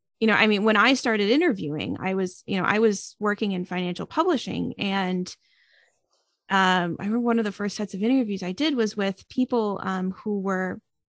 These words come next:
uh, in the process of retiring or had already retired. And I was not an expert in bonds. I was not an expert in portfolio construction. I was a product person. And so I genuinely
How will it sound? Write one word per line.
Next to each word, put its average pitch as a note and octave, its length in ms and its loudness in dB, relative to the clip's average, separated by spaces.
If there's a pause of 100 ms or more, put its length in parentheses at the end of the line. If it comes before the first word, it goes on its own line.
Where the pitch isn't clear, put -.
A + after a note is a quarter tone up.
(180)
uh, F3 380 -6
in A3 100 2
the G#3+ 80 2
process G3 380 0
of F#3 120 -6
retiring F#3 640 -2
or F3 120 -8
had F3 140 -8
already F3+ 280 -4
retired. - 540 -10 (720)
And G3+ 460 4 (640)
I D#4 200 2
was C#4 180 6
not A#3 360 4
an A3+ 120 0
expert G#3 540 0
in G#3+ 180 4
bonds. F#3 480 0
I C4+ 80 4
was C4+ 180 2
not G#3+ 360 0
an A#3 120 -2
expert G#3 380 -6
in F#3 200 -4
portfolio B3+ 580 0
construction. D#3 600 -10
I B3+ 160 -2
was C#4+ 160 -2
a - 80 -8 (280)
product C4 480 0
person. - 440 -14 (420)
And G3+ 100 -2
so C4 100 6
I E4 140 8
genuinely A3 840 4